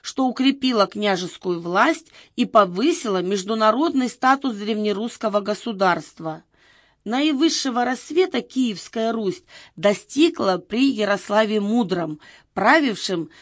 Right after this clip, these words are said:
с тысяча шестнадцатого по тысяча пятьдесят четвёртый год. При нём был создан первый письменный свод законов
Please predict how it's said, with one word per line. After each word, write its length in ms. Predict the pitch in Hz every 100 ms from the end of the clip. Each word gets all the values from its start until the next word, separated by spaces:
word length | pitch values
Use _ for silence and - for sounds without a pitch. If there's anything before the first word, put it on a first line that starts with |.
| -
с 140 | - -
тысяча 520 | 269 269 233 - 190
шестнадцатого 1000 | - 190 208 196 302 339 233 - 185 180
по 180 | 180 190
тысяча 520 | 262 277 294 - 226
пятьдесят 760 | - 220 190 208 - 220 190
четвёртый 720 | - 180 180 220 269 - 247
год. 420 | 196 185 185 170 _ _ _ _ _ _ _
При 220 | 220 226
нём 260 | 202 311 285
был 160 | 254
создан 640 | - 247 214 175 175 170 -
первый 380 | 220 220 185 185
письменный 580 | - 202 - 180 175 170
свод 360 | - 196 254
законов 760 | 214 294 294 226 202 190 180